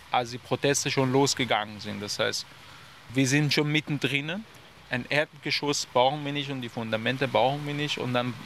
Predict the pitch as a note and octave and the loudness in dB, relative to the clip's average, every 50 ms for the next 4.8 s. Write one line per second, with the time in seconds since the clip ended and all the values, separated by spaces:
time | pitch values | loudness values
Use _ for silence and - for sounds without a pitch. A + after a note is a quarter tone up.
0 | - - - - A#2+ A#2+ A2 A2 A#2 B2 B2 - D3 C#3+ C3+ - C#3+ B2+ B2 A2+ | -14 -12 -10 -8 -8 -6 2 4 4 4 4 2 -2 -2 0 2 2 0 0 -2
1 | G#2 - A#2 G#2 A#2 C3 B2+ A#2 - - - - - - - - - D3 C#3 C3 | -4 -4 0 4 6 6 6 4 2 -4 -14 -14 -14 -14 -14 -2 0 2 2 4
2 | C3+ B2 A#2+ B2 B2+ C3 D#3 F#3 F#3 F3+ F#3 F3 - D#3+ D3+ D3 C#3 C#3 C#3 C#3+ | 2 2 2 4 4 4 2 2 0 -4 -6 -4 0 2 2 4 2 2 -2 -4
3 | C#3+ C3+ B2+ - - C#3 C3 - B2+ C3 B2 C#3 - C3+ C#3 C3 - - - - | -6 -8 -8 -4 -2 0 0 0 2 0 0 0 -2 -4 -6 -4 -6 -4 0 0
4 | C3+ D3+ E3+ E3 D#3 C3 - C3+ B2 C3 C3+ C3+ - - - - | 2 2 2 2 0 0 0 -2 0 0 0 -2 -2 -6 -14 -16